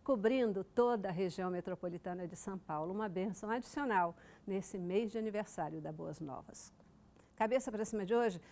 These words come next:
vai falar sobre um tema que, de repente, você pode pensar assim, que é um tema já até cansativo. Obesidade tem sido efetivamente tema de tantas mídias,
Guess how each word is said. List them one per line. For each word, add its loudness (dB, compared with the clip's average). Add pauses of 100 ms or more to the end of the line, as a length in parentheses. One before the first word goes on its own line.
(220)
vai 4
falar 4
sobre -2
um 0 (200)
tema 4
que, -4
de 2
repente, 2
você 2
pode 2
pensar 2
assim, -2 (440)
que 6
é 6
um 0
tema 4
já 4
até 0
cansativo. -4 (340)
Obesidade 4
tem 0
sido 2
efetivamente 0
tema 2
de -8 (220)
tantas 4
mídias, -2